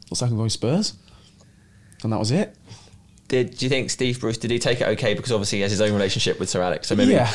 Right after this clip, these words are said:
Speaker 1: I think he knew. He knew what situation I was in. You know, I think he still was hoping that I was gonna say, "Nah, I'm coming," but
Speaker 2: Mm-hmm.
Speaker 1: there was no chance I was gonna say that. Um, so I ended up going there, and, but I ended up signing for Steve later down the line. So it was, you know, it worked out in the end.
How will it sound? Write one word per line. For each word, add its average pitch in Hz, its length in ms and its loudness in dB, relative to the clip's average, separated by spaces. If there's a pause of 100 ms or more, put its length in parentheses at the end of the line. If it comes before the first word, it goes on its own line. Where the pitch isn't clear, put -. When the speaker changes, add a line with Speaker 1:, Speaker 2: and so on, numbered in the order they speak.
(100)
Speaker 1:
I - 60 -2
think 202 200 0
he 190 80 2
knew. 107 400 2
He 123 80 0
knew 135 220 2
what 123 140 2
situation 107 560 0
I - 20 0
was 98 160 -2
in. 90 300 -2 (260)
You - 100 -2
know, 98 120 0
I 85 40 -2
think 208 200 -4
he 101 80 -2
still 104 320 0
was 95 100 -2
hoping 92 300 -2
that 87 80 0
I - 20 -4
was 90 100 -2
gonna 92 180 -2
say, 87 320 -2 (120)
"Nah, 95 300 -4 (100)
I'm 101 60 -6
coming," 139 400 -4
but - 240 -2
Speaker 2:
Mm-hmm. - 100 -14 (280)
Speaker 1:
there 104 80 -2
was 95 120 -2
no 95 220 -2
chance 80 300 -4
I 90 40 -6
was 85 80 -6
gonna 85 140 -2
say 85 200 -2
that. 76 240 -6 (120)
Um, 80 480 -4 (260)
so - 120 -8
I - 20 -2
ended 87 140 -2
up - 100 -6
going 85 240 -2
there, 90 240 -2
and, 85 160 -6 (880)
but 101 80 0
I 98 40 2
ended 95 160 0
up 87 60 -4
signing 101 320 0
for 95 100 -6
Steve 85 500 -2
later 87 200 -2
down 87 180 -4
the 85 60 -4
line. 95 220 -2
So 95 140 -2
it 87 80 -2
was, - 360 -4
you 107 80 -4
know, 85 160 -4 (140)
it 120 140 -4 (100)
worked 87 320 -6
out 73 120 -6
in 65 60 -6
the 69 80 -6
end. 69 240 -12